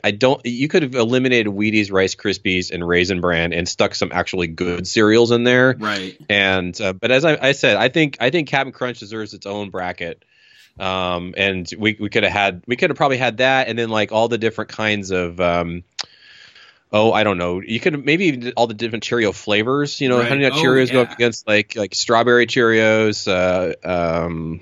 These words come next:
Speaker 1: let's see, sorry, uh, the, um, the protein ones are good. I mean, there's, they're healthier for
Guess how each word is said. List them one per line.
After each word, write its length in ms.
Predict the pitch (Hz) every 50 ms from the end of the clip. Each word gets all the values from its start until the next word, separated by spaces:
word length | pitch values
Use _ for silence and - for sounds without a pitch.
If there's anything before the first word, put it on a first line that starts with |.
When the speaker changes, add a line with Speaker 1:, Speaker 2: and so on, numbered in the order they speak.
| _ -
Speaker 1:
let's 220 | - 95 95 92 -
see, 140 | 110 95
sorry, 240 | 90 - 101 85 82
uh, 80 | 104 98
the, 400 | 87 107 101 98 98 98 - - -
um, 360 | 78 80 90 87 82 85 78
the 100 | - -
protein 460 | - - 139 151 147 - 110 92 85
ones 200 | 82 82 85 82
are 80 | 82 80
good. 380 | 80 80 80 92 113 123 -
I 40 | 98
mean, 180 | 101 101 98 95
there's, 320 | 98 107 107 107 - -
they're 240 | - 98 120 117 107
healthier 680 | - 117 98 95 95 - 85 82 82 87 95 101 98
for 220 | 95 - - -